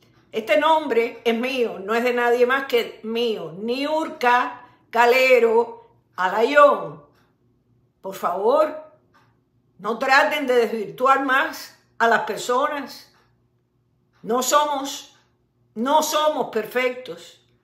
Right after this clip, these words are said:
Somos seres humanos, ¿ok? No se les olvide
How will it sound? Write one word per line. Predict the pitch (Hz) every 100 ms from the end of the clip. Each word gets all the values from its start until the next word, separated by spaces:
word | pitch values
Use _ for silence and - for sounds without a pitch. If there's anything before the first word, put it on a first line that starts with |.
| _
Somos | - 262 285 -
seres | 311 311 311 302 - -
humanos, | 254 262 285 285 240 196 - - _
¿ok? | 196 226 277 294 320 - - _ _ _ _ _ _ _ _ _ _ _ _ _ _
No | 185
se | 254
les | 285
olvide | 302 302 330 330 233 - - -